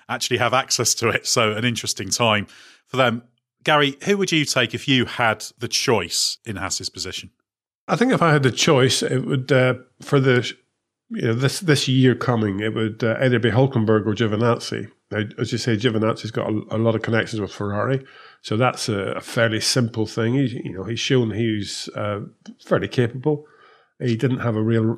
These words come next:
Speaker 2: good run with, uh, with Alfa Romeo, so, you know, he, he could hold his head high against Kimi for sure. Um, so coming in with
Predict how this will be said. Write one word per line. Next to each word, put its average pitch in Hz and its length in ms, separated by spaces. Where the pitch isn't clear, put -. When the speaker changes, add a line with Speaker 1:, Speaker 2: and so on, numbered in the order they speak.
Speaker 2:
good 110 200
run 110 240
with, 101 200
uh, 107 180
with 107 180
Alfa 104 280
Romeo, 113 380
so, 110 340
you 123 140
know, 104 360
he, 127 300
he 139 80
could 139 160
hold 147 220
his 117 120
head 131 200
high 123 160
against 110 360
Kimi 113 360
for - 180
sure. 113 480
Um, 127 340
so 151 240
coming 170 300
in 147 180
with - 260